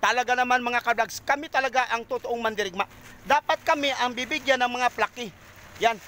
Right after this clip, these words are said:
Para sa inyong kaalaman, mga kablags, ang aming hanap buhay, ito ay, itong kina-, sinasako po namin ay isang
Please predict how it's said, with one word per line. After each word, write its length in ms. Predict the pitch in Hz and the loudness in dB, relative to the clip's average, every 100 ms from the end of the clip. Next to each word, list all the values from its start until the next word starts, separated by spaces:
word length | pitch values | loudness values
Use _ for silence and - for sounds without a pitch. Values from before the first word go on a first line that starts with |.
| - | -2
Para 320 | - 359 370 | 2 4 4
sa 160 | 339 370 | 2 0
inyong 200 | 370 359 | 2 2
kaalaman, 600 | 311 311 320 359 339 302 | 4 2 4 4 4 2
mga 200 | 285 302 | 2 2
kablags, 480 | 285 220 202 165 - - - - - - - - - - - | 2 2 0 0 -4 -16 -20 -20 -20 -20 -18 -18 -18 -4 2
ang 160 | 277 285 330 370 | 2 4 2 4
aming 160 | 359 | 2
hanap 240 | 302 294 277 240 | 0 2 2 2
buhay, 400 | 277 208 175 165 - - - - | 2 2 2 -4 -18 -20 -20 -6
ito 400 | - 269 240 214 - | 0 2 4 2 0
ay, 200 | 202 190 185 - | -2 -2 -6 -8
itong 240 | 220 339 330 | -4 -2 2
kina-, 160 | 311 - | 0 0
sinasako 560 | 240 269 247 277 277 - | -2 -2 0 0 -2 -4
po 160 | 254 | -2
namin 320 | 220 202 175 160 - - - - | 0 0 -4 -8 -18 -20 -18 -2
ay 280 | 196 208 214 - | 2 2 0 -6
isang 400 | 240 - 311 302 | -2 4 4 2